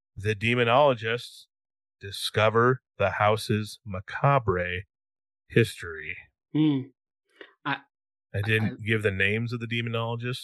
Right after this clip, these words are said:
Speaker 1: I can if you would like.
Speaker 2: I'm not sure. I think that's pronounced macabre. I think,
Speaker 1: Oh,
Speaker 2: I think
Speaker 1: whoops.
Speaker 2: the, I, but I could be wrong. Um, gosh, darn it.
Speaker 1: The
Speaker 2: Um,
Speaker 1: demonologist's last name is Warren.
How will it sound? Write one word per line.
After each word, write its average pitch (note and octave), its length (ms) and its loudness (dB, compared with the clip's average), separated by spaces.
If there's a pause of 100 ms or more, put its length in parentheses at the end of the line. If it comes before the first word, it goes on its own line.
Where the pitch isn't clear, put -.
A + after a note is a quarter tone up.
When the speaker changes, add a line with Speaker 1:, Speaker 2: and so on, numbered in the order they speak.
Speaker 1:
I G2+ 80 -6
can G2 380 0
if G#2 160 -2
you G2 80 -2
would G2 180 -10
like. F#2+ 240 -2 (580)
Speaker 2:
I'm D3 160 2
not F#3 260 6
sure. E3+ 380 4
I D3 120 0
think F3+ 320 0
that's D3 180 0
pronounced C3+ 540 0
macabre. G2+ 540 -10 (180)
I B2 120 -16
think, A#2 180 -12 (100)
Speaker 1:
Oh, G2+ 220 2
Speaker 2:
I - 20 -4
think C3+ 160 -2
Speaker 1:
whoops. A2 180 6 (220)
Speaker 2:
the, B2 100 -18 (340)
I, E3 240 4
but D#3+ 160 4
I D#3+ 100 6
could G3+ 180 4
be F3+ 140 6
wrong. G#2+ 320 0 (120)
Um, C#3 480 4 (200)
gosh, C3+ 640 -4 (120)
darn C#3+ 220 2
it. A#2 180 -4 (100)
Speaker 1:
The C3+ 60 -2
Speaker 2:
Um, C#3+ 420 6
Speaker 1:
demonologist's G#2+ 680 2
last G2+ 300 -2
name G2+ 180 -4
is G2+ 120 -10 (120)
Warren. G2+ 540 -8